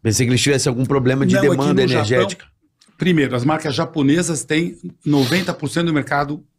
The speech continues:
Speaker 2: japonês.
Speaker 1: Aham.
Speaker 2: Se elas não fazem carro elétrico, já vai vender pouco.
Speaker 1: Entendi.
Speaker 2: Essa é uma das razões. Mas a
Speaker 1: Entendi.
Speaker 2: Nissan faz.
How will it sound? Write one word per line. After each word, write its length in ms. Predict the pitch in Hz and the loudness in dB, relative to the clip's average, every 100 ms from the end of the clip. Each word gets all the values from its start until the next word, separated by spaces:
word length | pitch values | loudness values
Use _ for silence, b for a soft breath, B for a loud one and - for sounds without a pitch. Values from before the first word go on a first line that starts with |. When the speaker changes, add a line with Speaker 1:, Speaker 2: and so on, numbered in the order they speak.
| - | -8
Speaker 2:
japonês. 640 | 123 131 139 113 101 - - | -4 -2 -2 -4 -6 -12 -6
Speaker 1:
Aham. 380 | 85 95 95 90 | -4 -2 -4 -6
Speaker 2:
Se 160 | - 175 | -4 -2
elas 200 | 220 190 | 0 0
não 120 | 180 | 0
fazem 260 | 156 143 | 0 0
carro 220 | 143 131 127 | 0 -2 0
elétrico, 460 | 135 175 165 - 160 | 0 -2 -4 -10 -4
já 140 | 131 | -2
vai 140 | 135 | 0
vender 240 | 139 139 147 | 0 0 0
pouco. 340 | 127 110 - _ _ _ _ | -4 -6 -8 _ _ _ _
Speaker 1:
Entendi. 340 | 95 92 107 104 | -8 -2 0 0
Speaker 2:
Essa 120 | 143 | 0
é 20 | |
uma 200 | 151 156 | 2 0
das 140 | 135 | -2
razões. 380 | 117 120 110 107 | -4 -6 -8 -6
Mas 180 | 156 175 | -2 0
a 40 | |
Speaker 1:
Entendi. 140 | 208 196 | 2 0
Speaker 2:
Nissan 180 | 254 254 | 0 0
faz. 440 | - - - | -2 -6 -10